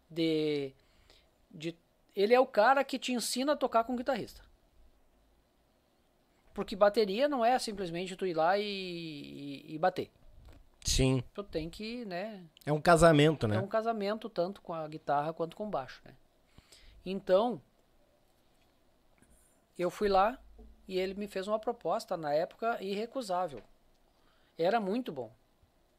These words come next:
Speaker 1: Um valor bem bom.
Speaker 2: Hum.
Speaker 1: E, e a minha resposta pra ele foi agradecer a convite dele. Porque lá nos Galdério do Vale a situação tava muito complicada.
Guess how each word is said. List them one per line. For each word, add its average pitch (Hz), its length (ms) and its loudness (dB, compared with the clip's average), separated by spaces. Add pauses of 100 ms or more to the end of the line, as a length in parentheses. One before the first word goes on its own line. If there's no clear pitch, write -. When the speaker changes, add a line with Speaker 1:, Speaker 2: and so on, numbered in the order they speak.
(200)
Speaker 1:
Um 160 100 -8
valor 185 540 0
bem 180 440 -2
bom. 123 240 -10 (1000)
Speaker 2:
Hum. 110 180 2 (580)
Speaker 1:
E, 156 680 -10 (260)
e 160 140 -4
a 156 80 -2
minha 165 260 -8
resposta 180 840 -6
pra 175 160 -4
ele 160 180 -4
foi 180 380 -6
agradecer 180 800 -6
a 175 440 -10 (380)
convite 160 480 -8
dele. 165 340 -8 (1900)
Porque 233 400 0
lá 233 240 6
nos 285 180 -2
Galdério 208 420 0
do 185 120 -8
Vale 165 400 -4
a 143 40 -6
situação 180 500 -6
tava 185 220 -2
muito 175 300 -8
complicada. 165 640 -8